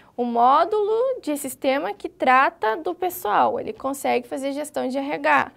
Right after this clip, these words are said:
Eu tenho um outro sistema que consegue fazer o gerenciamento dos recursos financeiros, identificação de contas a pagar, contas a receber como um todo. Aí eu tenho outro sistema que consegue,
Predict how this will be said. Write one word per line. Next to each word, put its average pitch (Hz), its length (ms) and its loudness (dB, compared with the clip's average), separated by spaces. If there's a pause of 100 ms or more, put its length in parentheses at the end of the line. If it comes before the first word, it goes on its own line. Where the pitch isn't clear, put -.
(460)
Eu 240 140 0
tenho 277 280 6
um 269 80 4
outro 320 380 4
sistema 349 800 2
que 330 180 -12
consegue 302 640 -2
fazer 277 400 -2
o - 20 -4
gerenciamento 285 800 -4
dos 381 120 -12
recursos 359 420 -4
financeiros, 262 960 0 (240)
identificação 262 560 -6
de 254 80 -2
contas 247 260 -6
a 240 80 -2
pagar, 262 520 2
contas 254 240 -6
a 254 40 0
receber 247 520 -2
como 269 260 -6
um 294 60 -8
todo. 233 440 0 (380)
Aí 254 140 2
eu 247 80 4
tenho 277 260 0
outro 403 420 0
sistema 370 680 -2
que 403 100 -10
consegue, 311 960 -2